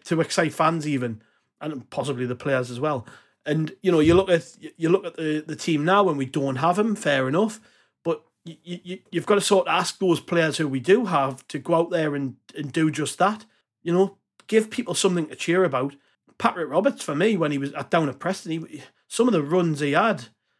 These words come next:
with the ball, dancing pla-, past three and four people, and you look at him, you're thinking, if you just had some end product, what a player you'd be. You know, and, and, and that's what I'm looking for. I'm looking for them to maybe take the aspects of the performance that were,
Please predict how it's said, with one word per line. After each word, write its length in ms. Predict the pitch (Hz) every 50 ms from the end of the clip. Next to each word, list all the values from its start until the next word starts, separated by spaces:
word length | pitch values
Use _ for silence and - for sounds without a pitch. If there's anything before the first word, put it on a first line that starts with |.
| _ _
with 160 | - 151 135 -
the 60 | -
ball, 540 | 117 113 170 185 175 147 131 123 117 - _ _ _ _ _ _
dancing 380 | - 202 220 233 226 233 208 175
pla-, 280 | - - 190 175 - - _ _
past 320 | - - 160 151 - - -
three 160 | 170 165 160
and 140 | 151 143 123
four 220 | - 143 131 120
people, 260 | - - 226 240 262
and 140 | 220 202 175
you 80 | 156 156
look 160 | 185 - -
at 60 | 185
him, 100 | 165 156
you're 80 | 147 131
thinking, 360 | - 156 143 - 135 127 120 - _ _ _ _ _ _ _ -
if 60 | -
you 120 | 208 233 214
just 180 | 165 170 - -
had 200 | 196 202 196 -
some 140 | - 165
end 180 | 156 147 135 123
product, 520 | - - 170 165 131 113 - - - - _ _ _ _ _ _ _ _
what 320 | - 170 208 185 156 - -
a 20 | 131
player 280 | - - 165 156 143
you'd 200 | 135 131 123 117
be. 300 | 110 135 127 120 110 107 _ _ _ _ _ _ _ _
You 120 | 160 147
know, 180 | 139 131 135 143 -
and, 160 | 156 139 151 -
and, 260 | 170 156 160 165 165 _
and 160 | - 165 170 175
that's 220 | 185 175 - -
what 80 | 175 160
I'm 180 | 156 156 156
looking 280 | 156 156 - 143 143 131
for. 200 | - 143 135 139
I'm 100 | 143 170
looking 200 | 196 214 214 185
for 100 | - 170
them 120 | 175 175
to 80 | 165 170
maybe 260 | 170 170 170 160 160
take 300 | - - - 196 190 190
the 100 | 190 190
aspects 460 | 190 185 - - - 190 - - -
of 100 | 175 151
the 80 | 151 190
performance 540 | - - 165 - 175 170 170 165 160 151 -
that 180 | 165 151 156
were, 220 | 170 151 151 143